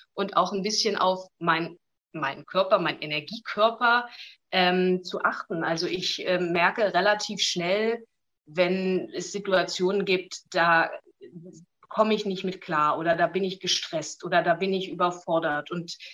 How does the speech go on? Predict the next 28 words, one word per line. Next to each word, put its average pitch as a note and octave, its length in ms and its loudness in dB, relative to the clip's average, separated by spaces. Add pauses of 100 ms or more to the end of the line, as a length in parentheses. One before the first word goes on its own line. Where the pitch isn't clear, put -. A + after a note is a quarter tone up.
(380)
wenn G3 180 2
man G3+ 160 4
sich G#3+ 140 0
ein G3+ 80 -2
bisschen C4+ 340 -4
mit G#3+ 160 -2
diesen G3 280 -4
Themen G#3 260 0
beschäftigt, G#3 560 -6
merkt A3 340 2
man E3+ 220 0
das F3+ 320 -2
körperlich, B3+ 680 -4
weil G#3 380 2
ihr F#3+ 160 -2
kennt A#3 320 -4
es, - 300 -10
es G3+ 180 -8
kommt G3 220 -6
zu G2+ 100 -12
Verspannungen, D#3+ 800 -2
es F#3+ 140 -6
kommt F#3+ 220 -2
zu G#3+ 120 -12
Kopfschmerzen, E3 840 -4
es E3 160 -10
kommt F#3 300 -4
zu G3 240 -4